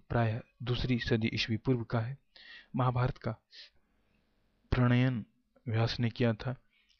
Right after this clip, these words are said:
जो संभवतः पांचवीं सदी ईस्वी पूर्व में प्रणीत हुआ। तीसरी सदी ईस्वी पूर्व में पहली सदी ईस्वी पूर्व तक इसमें परिवर्धन और परिवर्तन होते रहे। इस ग्रंथ के जय, भारत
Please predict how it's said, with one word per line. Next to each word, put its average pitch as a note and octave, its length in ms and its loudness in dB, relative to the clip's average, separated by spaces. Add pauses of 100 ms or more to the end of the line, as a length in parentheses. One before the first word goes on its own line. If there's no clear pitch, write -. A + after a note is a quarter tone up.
जो A#2 100 0
संभवतः A#2+ 520 0 (180)
पांचवीं B2 320 -2
सदी A2+ 240 -2
ईस्वी G#2+ 300 -2
पूर्व A#2+ 240 -2
में A2 220 -2
प्रणीत - 540 -4
हुआ। A#2+ 200 -2 (560)
तीसरी C#3+ 340 2
सदी A#2 400 0
ईस्वी A2 240 -2
पूर्व - 260 -2
में A#2+ 140 -2
पहली B2+ 320 0
सदी A2 260 0
ईस्वी G#2+ 220 -4
पूर्व A#2+ 320 -2
तक B2 140 -2 (600)
इसमें C#3 320 0 (160)
परिवर्धन A#2+ 640 2
और A2 160 -4 (100)
परिवर्तन A2+ 480 0
होते A2 280 0
रहे। A#2+ 260 -2 (460)
इस - 160 0 (160)
ग्रंथ C3 300 2 (140)
के - 160 -2 (180)
जय, A#2 380 0 (420)
भारत A2 360 0